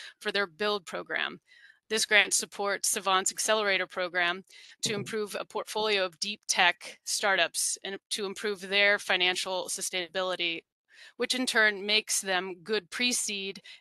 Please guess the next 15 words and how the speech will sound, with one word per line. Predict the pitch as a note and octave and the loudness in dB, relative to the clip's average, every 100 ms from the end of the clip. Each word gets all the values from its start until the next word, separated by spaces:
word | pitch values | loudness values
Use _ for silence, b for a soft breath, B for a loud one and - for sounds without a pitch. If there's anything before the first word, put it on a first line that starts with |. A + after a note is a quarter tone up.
| - | -8
and | G3+ | -4
seed | F#3 A3 G#3+ | -2 -2 -2
investee | G3+ G3+ G3+ - G3 | 2 4 4 2 -8
companies | - F#3 - F3+ F3+ | -10 -10 -8 -6 -4
for | - | -4
Zav-, | F#3+ F#3 F3+ F#3 - | -6 -8 -6 -10 -8
Savant | - G#3 G3+ F#3+ G3 - | -6 0 4 6 4 0
and | G3+ | -4
other | G3 G3 | -2 0
venture | F#3 F#3 F#3 | 0 0 -4
capital | E3+ F#3 F3 F3 | -2 -2 -2 -4
funds | - F3+ D#3 D#3+ - | -6 -6 -6 -8 -10
within | F#3 F3+ | -10 -10
the | E3+ | -8
region. | E3+ D#3+ G2+ | -8 -8 -10